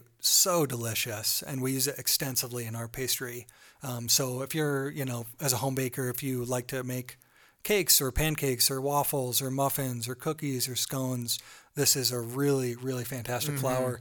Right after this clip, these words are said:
Speaker 1: And it's cool because it's, as a white wheat, um, it can be, it has a l-, much lower tannin content than the red wheats. And so it's a lot less bitter.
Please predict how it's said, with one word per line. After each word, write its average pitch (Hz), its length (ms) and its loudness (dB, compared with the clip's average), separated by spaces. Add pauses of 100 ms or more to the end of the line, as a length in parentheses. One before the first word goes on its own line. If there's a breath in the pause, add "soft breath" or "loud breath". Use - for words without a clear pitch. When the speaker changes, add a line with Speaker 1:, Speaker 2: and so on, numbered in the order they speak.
(300 loud breath)
Speaker 1:
And 147 100 0
it's 143 100 2
cool 277 240 -2
because 147 420 4
it's, - 320 -2 (800 loud breath)
as 139 120 4
a 139 60 4
white 139 340 0
wheat, 131 440 -6 (160)
um, 120 480 -6 (100)
it 135 300 -6 (320)
can 156 180 -2
be, 127 440 -6 (120)
it 156 180 -6
has 160 220 0
a 151 40 2
l-, 131 260 -2
much 147 420 0 (800)
lower 131 680 0
tannin 139 500 -4
content 165 640 -8
than 143 160 -4
the 127 80 -6
red 123 220 -6
wheats. 170 440 -6 (340 loud breath)
And 143 140 -2
so 156 140 2
it's 135 100 2
a 156 40 0
lot 156 200 0
less 147 180 6
bitter. 143 520 -2